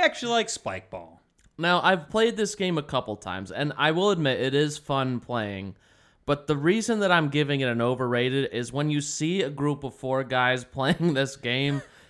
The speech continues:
Speaker 2: it is so silly looking. Like, they're, they're jumping around
Speaker 1: But it's
Speaker 2: this
Speaker 1: intense.
Speaker 2: Well, it is intense, and I, I'll give you that. But they're jumping around this little net, like, trying to find, like, they're just, like,
Speaker 1: <laughs>
Speaker 2: bouncing this ball off this little, little net, and I don't know. I,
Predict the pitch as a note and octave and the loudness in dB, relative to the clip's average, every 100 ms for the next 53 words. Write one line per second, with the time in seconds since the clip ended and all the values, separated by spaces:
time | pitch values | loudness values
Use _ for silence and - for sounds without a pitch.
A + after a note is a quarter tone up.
0 | - D3 C#3 A#2+ - E3 E3 D#3 - C#3+ | -2 2 2 2 0 4 6 4 2 -2
1 | C3+ B2+ A#2 G#2+ G#2 - G#2 G#2 A2+ A#2 | 0 0 -2 -2 -6 -6 -8 -4 -2 -2
2 | - - _ D3 C#3+ - B2 - - - | -4 -20 _ 2 2 0 -10 -10 -18 0
3 | F3+ G#3 A#3 A3+ G#3 G3+ F#3+ E3+ D3 A3+ | 2 4 4 6 10 10 10 6 6 6
4 | G#3+ G#2+ - - - - D#3+ E3+ F#3 A3+ | 6 0 -12 -16 -18 -4 -2 2 8 8
5 | A#3+ B3+ B3 A#3+ B2 G#2 B2+ C#3+ B2+ C#3+ | 6 0 4 4 4 0 0 2 4 2
6 | E3+ F#3+ F3 C3+ G2+ F#2 - C3+ E3 D3 | 2 0 0 -2 -2 -4 -6 -6 -4 -6
7 | D3 F3+ G#3 G3+ F#3 F3+ F3 D3 D3+ F3 | -2 -2 0 0 2 2 0 -2 -2 -2
8 | F#3 E3 D#3 D#3 C3 C#3 C3+ - - G3+ | 0 0 2 0 0 -4 -4 -18 -6 -4
9 | G3 F#3+ - F3 F3+ D#3 E3+ G3+ B3+ A#3 | -2 -4 -4 -4 -4 -4 -4 0 0 2
10 | A3+ E3+ F#3 F#3+ G#3+ A#3 G#3 E3+ D3 G3 | 0 2 2 2 2 0 -2 -4 -2 4
11 | G3 F#3+ D3+ C#3+ C#3+ - C#3+ - D#3 E3 | 6 6 6 4 2 -2 -4 -2 -2 0
12 | D#3 - _ F3+ G3 G#3+ G#3 E3+ B2+ A#2+ | -2 -6 _ 0 2 2 4 4 2 -2
13 | D3 - - G3 D3 G2+ - - - _ | -6 -6 -12 -6 -4 -6 -10 -20 -20 _
14 | - | -12